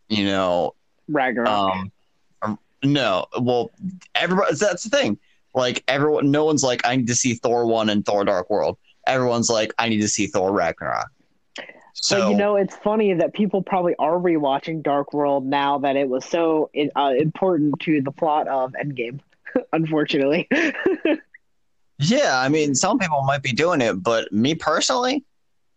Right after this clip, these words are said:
Speaker 1: I'm
Speaker 2: No,
Speaker 1: not doing
Speaker 2: I'm not
Speaker 1: that
Speaker 2: going,
Speaker 1: shit.
Speaker 2: I'm not going
Speaker 1: N-,
Speaker 2: back to it.
Speaker 1: no, I'm not doing that
Speaker 2: Yeah.
Speaker 1: because that was their one fall. Now, I don't know what
Speaker 2: Yeah.
Speaker 1: it is specifically that they did,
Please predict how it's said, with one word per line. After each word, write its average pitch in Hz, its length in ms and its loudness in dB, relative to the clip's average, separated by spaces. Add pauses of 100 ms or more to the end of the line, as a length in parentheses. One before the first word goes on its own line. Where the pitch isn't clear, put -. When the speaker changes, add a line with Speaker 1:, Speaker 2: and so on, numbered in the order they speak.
Speaker 1:
I'm 202 160 0
Speaker 2:
No, 104 100 0
Speaker 1:
not 123 80 0
doing 139 120 0
Speaker 2:
I'm - 40 0
not 131 160 0
Speaker 1:
that - 20 0
Speaker 2:
going, 120 280 0
Speaker 1:
shit. - 100 -18
Speaker 2:
I'm 160 140 -2
not 135 180 0
going 117 220 -4
Speaker 1:
N-, - 20 0
Speaker 2:
back 127 280 -2
to 123 260 -8
it. - 160 -16 (200)
Speaker 1:
no, 349 420 0 (280)
I'm 208 140 0
not 262 180 0
doing 107 280 2
that 110 280 0
Speaker 2:
Yeah. 127 300 0 (120)
Speaker 1:
because 131 680 -2 (640)
that 117 420 0
was 120 160 2
their 113 180 2
one 110 320 0
fall. 113 540 -2 (480)
Now, 113 300 0
I 117 100 0
don't 110 160 0
know 104 220 2
what 107 220 2
Speaker 2:
Yeah. 101 80 0
Speaker 1:
it 98 80 0
is 107 200 0
specifically 156 880 -2
that 170 180 -2
they 175 140 0
did, 185 420 -2